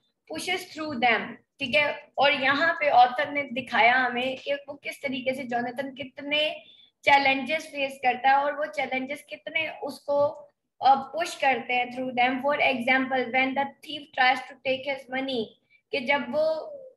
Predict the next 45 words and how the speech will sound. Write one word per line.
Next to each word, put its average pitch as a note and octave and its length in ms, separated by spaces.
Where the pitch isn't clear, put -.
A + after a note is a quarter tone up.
thief D4 260
जो D4+ 80
है D4 160
उसका D4 280
पैसा C#4 440
लेने C4+ 300
की C4 120
कोशिश C4 420
करते B3 320
हैं C4+ 420
तो D#4+ 60
तब D#4+ 260
भी D#4 280
वो C#4+ 240
जो C#4+ 140
है C4 380
झूठ C#4 320
नहीं B3+ 240
बोलता A#3 400
और D4 100
वो D4+ 80
अपना D4+ 260
सारा C#4 340
पैसा C4+ 380
दे B3+ 140
देता B3+ 200
है C4+ 60
क्योंकि D#4+ 220
उसके D4+ 320
लिए C#4+ 160
उसकी C#4 500
family C#4+ 680
ज्यादा A#3+ 280
important A#3 520
होती A3 300
है। G#3 220
The D4 60
theme D#4+ 440
connects C4+ 380
to C#4 140
our C4 240
life B3+ 300
because B3+ 420
we C4 140
need D4 240